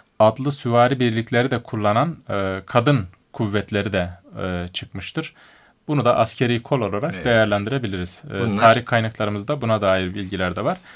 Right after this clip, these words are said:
Speaker 1: Yani Türk tarihinde kadınların da savaşmayı öğrendiklerini gösteren önemli, e, olayları da Bağcıyan Rum kapsamında değerlendiriyoruz.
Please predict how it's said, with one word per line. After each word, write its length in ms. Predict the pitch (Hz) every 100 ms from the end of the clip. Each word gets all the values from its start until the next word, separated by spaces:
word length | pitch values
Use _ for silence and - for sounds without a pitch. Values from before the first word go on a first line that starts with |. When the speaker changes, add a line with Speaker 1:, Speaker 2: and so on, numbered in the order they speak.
| - -
Speaker 1:
Yani 240 | 110 107
Türk 220 | 110 143 -
tarihinde 640 | 123 104 92 90 123 165 - - _ - - _ -
kadınların 560 | 127 123 123 127 131
da 80 | 113
savaşmayı 840 | - 113 110 110 117 104 98 98 -
öğrendiklerini 840 | 104 104 104 98 95 104 95 107
gösteren 640 | 123 107 - 104 123 160 139 -
önemli, 520 | 107 107 104 120 139 - -
e, 360 | 95 92 92 90 95
olayları 520 | - 104 104 101 104 101
da 220 | 120 147
Bağcıyan 500 | 107 101 98 107 101
Rum 140 | 117 113
kapsamında 760 | 101 92 - 92 92 92 170 139
değerlendiriyoruz. 880 | 120 104 95 92 87 82 82 -